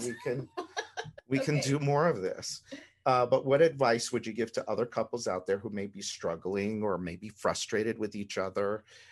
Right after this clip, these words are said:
Speaker 1: and, you know, working together in the business?
Speaker 2: I don't know. What would you tell them?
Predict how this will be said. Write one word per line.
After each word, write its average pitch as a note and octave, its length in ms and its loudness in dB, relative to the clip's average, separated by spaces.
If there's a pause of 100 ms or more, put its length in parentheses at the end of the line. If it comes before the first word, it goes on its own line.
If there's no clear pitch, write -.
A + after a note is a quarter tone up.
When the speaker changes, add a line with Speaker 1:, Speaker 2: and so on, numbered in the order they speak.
(200)
Speaker 1:
and, G2 460 -4
you C#3+ 100 -6
know, G2+ 140 -4
working A2+ 480 -4
together F#2 520 -6
in F#2 60 -8
the F#2 80 -10
business? F#2 720 -10 (720)
Speaker 2:
I F#3+ 40 -20
don't G3+ 80 -18
know. C4+ 100 -10
What G3 160 -12
would F#3+ 140 -20
you G#3+ 80 -16
tell A#3+ 200 -12
them? F3 220 -16